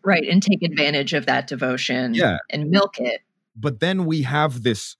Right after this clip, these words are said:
Speaker 2: clash that's happening right now between corporations owning these intellectual properties that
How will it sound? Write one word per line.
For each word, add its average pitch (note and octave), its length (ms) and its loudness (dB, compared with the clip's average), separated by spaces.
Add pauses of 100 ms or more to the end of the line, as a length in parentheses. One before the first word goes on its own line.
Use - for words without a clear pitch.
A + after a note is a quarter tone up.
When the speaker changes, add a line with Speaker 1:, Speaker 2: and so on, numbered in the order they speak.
Speaker 2:
clash B2+ 800 0
that's G2 200 2
happening G#2+ 380 6
right G2+ 220 4
now G2 480 4
between G#2 640 4 (480)
corporations C#3+ 800 2 (100)
owning C3+ 380 2
these A2+ 480 0 (160)
intellectual A2+ 480 4
properties G2+ 720 0 (340)
that F#2+ 280 0